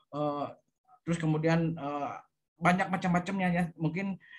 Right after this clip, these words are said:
kalau bisa adik-adik bisa membuat suatu slogan ya yang sangat menarik untuk, eh, pencegahan atau penanganan diare dalam bentuk gambar yang menarik ya.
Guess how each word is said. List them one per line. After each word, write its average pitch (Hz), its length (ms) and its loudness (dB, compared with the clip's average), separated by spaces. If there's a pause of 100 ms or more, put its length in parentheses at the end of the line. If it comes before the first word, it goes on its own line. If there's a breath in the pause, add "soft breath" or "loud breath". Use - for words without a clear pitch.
(120)
kalau 160 160 2
bisa 165 240 4
adik-adik 175 540 2
bisa 165 240 2
membuat 170 400 6
suatu 165 320 0
slogan 147 640 2
ya 135 160 -4
yang 131 320 -2 (100)
sangat 131 240 -2
menarik 139 480 0 (480 soft breath)
untuk, 160 400 -2
eh, 131 320 -4
pencegahan 147 560 2
atau 135 140 -8
penanganan 135 320 4
diare 139 320 4
dalam 135 180 2
bentuk 135 240 -4
gambar 165 320 -2
yang 147 140 0
menarik 120 420 0
ya. 131 160 -8